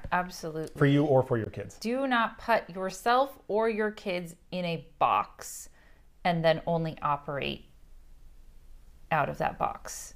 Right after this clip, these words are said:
Speaker 1: You know, we, we have
Speaker 2: Recipe
Speaker 1: to
Speaker 2: for
Speaker 1: be
Speaker 2: disaster.
Speaker 1: Yeah, absolutely. So we want you to be able to use these as a positive tool to help your homeschooling world and process be more successful,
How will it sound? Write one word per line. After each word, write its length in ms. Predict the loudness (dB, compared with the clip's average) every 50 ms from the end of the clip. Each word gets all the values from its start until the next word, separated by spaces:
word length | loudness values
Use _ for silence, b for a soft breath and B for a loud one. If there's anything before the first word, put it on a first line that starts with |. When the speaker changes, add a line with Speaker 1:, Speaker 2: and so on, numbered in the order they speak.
| -20 -14 -6
Speaker 1:
You 140 | -4 -4 -2
know, 240 | -2 -4 -4 -6 -6
we, 380 | -6 -6 -4 -4 -6 -6 -8 -12 -20 -20 -20 -20 -14 -6
we 160 | 2 4 4
have 220 | 6 6 4 4 2
Speaker 2:
Recipe 60 | 0
Speaker 1:
to 60 | 0 0
Speaker 2:
for 100 | 0 0
Speaker 1:
be 20 |
Speaker 2:
disaster. 520 | 0 0 0 0 -2 -2 -6 -10 -10 -10 -8
Speaker 1:
Yeah, 320 | 0 2 4 4 4 0 -6 -14 -20 -4 -2
absolutely. 760 | -2 -2 -2 -4 -8 -10 -8 -6 -6 -8 -8 -10 -10 -10 -12
So 460 | -14 -8 -2 0 2 2 2 0 -2 b b b b b b b b -4
we 120 | -2 2
want 280 | 6 6 6 6 4 0
you 140 | -2 -2 -2
to 160 | -4 -6 -4
be 100 | 0 0
able 140 | 0 0 0
to 140 | -6 -8
use 300 | -6 -2 0 0 0 0
these 260 | 0 0 0 0 -2 0
as 240 | 0 0 0 4
a 200 | 4 4 4 4 2 -2
positive 640 | -2 6 8 10 10 8 8 4 4 4 4 4
tool 300 | 2 -6 -4 0 0 0
to 180 | 0 0 -2 -2
help 420 | -2 2 6 8 8 8 6 0 -12
your 640 | -10 -4 0 4 6 6 6 6 6 4 2 -2 -4 0
homeschooling 1000 | 0 0 0 0 -6 -6 -6 -2 0 0 2 0 0 0 -2 -4 -4 -6 -8 -10 -14 -18 -20 -20 -20 -12 -2
world 540 | 0 4 4 6 6 6 4 2 0 -6 -8 -6
and 380 | -6 -4 -4 -4 -6 -6 -8 -10 -16 _ _ -20 -20 -20 -20 _ -20 -20 _
process 500 | 2 6 6 6 6 4 0 -4 -6 -6
be 420 | -12 -8 -8 -6 -6 -6 -8 -10 -10
more 920 | -12 -10 -10 -6 -4 -2 2 4 8 12 12 12 12 12 10 8 6 2 -4 -12
successful, 920 | -8 -8 -8 -6 0 2 2 2 0 -4 -4 0 2 2 2 2 0